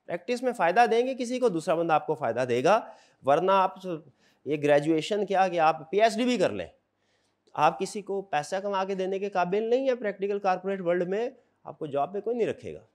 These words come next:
तो सिर्फ ये जो डिग्रीज होती हैं, किसी काम की नहीं होती। आप खुद, मैं कहने की ज़रूरत नहीं, ऑब्जर्व करते होंगे या करेंगे आगे चल के, आपको खुद अंदाज़ा हो जाएगा।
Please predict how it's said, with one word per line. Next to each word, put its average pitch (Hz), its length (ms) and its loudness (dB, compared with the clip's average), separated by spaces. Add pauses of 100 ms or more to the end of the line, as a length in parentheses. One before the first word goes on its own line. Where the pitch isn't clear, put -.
(580)
तो 123 60 -4
सिर्फ 196 280 -4
ये 202 100 4
जो 196 120 2
डिग्रीज 165 400 0
होती 202 200 -2
हैं, 247 100 2
किसी 214 240 -8
काम 160 220 -2
की 139 120 -6
नहीं 131 120 0
होती। 131 240 -4
आप 196 220 0
खुद, 262 180 0
मैं 196 400 0
कहने 208 260 2
की 214 80 2
ज़रूरत 180 340 2
नहीं, 226 120 6
ऑब्जर्व 185 280 4
करते 175 320 0
होंगे 180 260 0
या 165 220 -2
करेंगे 175 540 -4
आगे 160 160 0
चल 170 160 -4
के, 175 100 -6
आपको 165 160 -10
खुद 143 160 -6
अंदाज़ा 85 280 -8
हो 78 60 -10
जाएगा। 101 280 -20